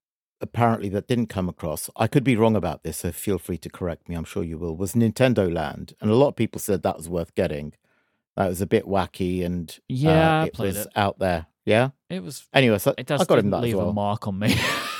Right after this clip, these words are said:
Speaker 1: Mm. <laughs>
Speaker 2: I mean, it's just like any of their, like, party games, right? They're,
Speaker 1: WarioWare type
Speaker 2: they're
Speaker 1: thing,
Speaker 2: always
Speaker 1: yeah?
Speaker 2: good, or just like,
Speaker 1: Mm.
Speaker 2: um, Mario Party or whatever. It's, you know, it's, it's in that ilk, I feel like. But
Speaker 1: Yeah.
Speaker 2: Nintendo Land had some fun stuff that was specifically good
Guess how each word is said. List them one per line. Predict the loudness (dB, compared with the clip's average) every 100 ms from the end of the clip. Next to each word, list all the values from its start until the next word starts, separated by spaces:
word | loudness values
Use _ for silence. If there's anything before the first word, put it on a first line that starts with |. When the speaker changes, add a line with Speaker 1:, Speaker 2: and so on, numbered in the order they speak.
| -4
Speaker 1:
Mm. | 0 2 0
<laughs> | -4 -6 2
Speaker 2:
I | 2
mean, | 4 4
it's | 4
just | 4 4
like | 2
any | 4 4 4 6
of | 4 2
their, | 2 6 6 6
like, | 4 2 0
party | 2 4 6 4 -2
games, | -2 -4 -6 -10 -2
right? | 4 6 8
They're, | 8 8
Speaker 1:
WarioWare | 6 4 4
type | 2 6
Speaker 2:
they're | 8 8
Speaker 1:
thing, | 8
Speaker 2:
always | 6 2 0
Speaker 1:
yeah? |
Speaker 2:
good, | 0 2 2 0
or | -2
just | -2 -2 2
like, | 4
Speaker 1:
Mm. | 4 2
Speaker 2:
um, | 0 -2 -6 -10 _ _ -20 _ -2
Mario | 4 6 8 6
Party | 4 2 0 -4
or | -8
whatever. | -8 -10 -12 -12 -8
It's, | -6
you | -4
know, | -4
it's, | -6 -6
it's | -6 -4
in | -6 -2
that | -2 -2 -2
ilk, | -2 -2 -4 -16 -4
I | -2 0
feel | 2 2
like. | 4 0 -2 -10 -20 -20 -20 -4
But | 4
Speaker 1:
Yeah. | 6 6
Speaker 2:
Nintendo | 6 6
Land | 6 6 4
had | 4 2
some | 2 -4
fun | 0 0 0
stuff | 0 4 2 4
that | 0 2
was | 2
specifically | 0 -4 -2 0 -2 -2 -4 -4
good | 2 2 2